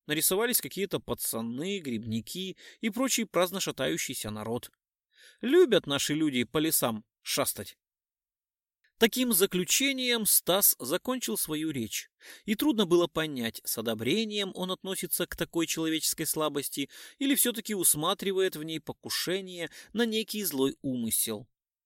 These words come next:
Видимо, Гуров выбрал второе, потому что сказал в ответ: «Так-то оно так, но ночью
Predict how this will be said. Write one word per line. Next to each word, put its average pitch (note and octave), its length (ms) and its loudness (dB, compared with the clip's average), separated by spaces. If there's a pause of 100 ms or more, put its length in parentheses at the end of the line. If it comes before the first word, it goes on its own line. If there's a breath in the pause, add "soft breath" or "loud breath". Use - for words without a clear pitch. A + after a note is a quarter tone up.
(1040)
Видимо, G#3+ 420 4
Гуров F#3 540 2
выбрал G3 500 2
второе, A#2 540 -2 (320 soft breath)
потому C4 320 0
что B3+ 220 0
сказал B2+ 580 0
в A#2+ 120 -8
ответ: A2 480 -4 (1000)
«Так-то G3+ 440 4
оно G3 220 -2
так, - 540 0
но D3+ 320 -2
ночью F#3 640 -2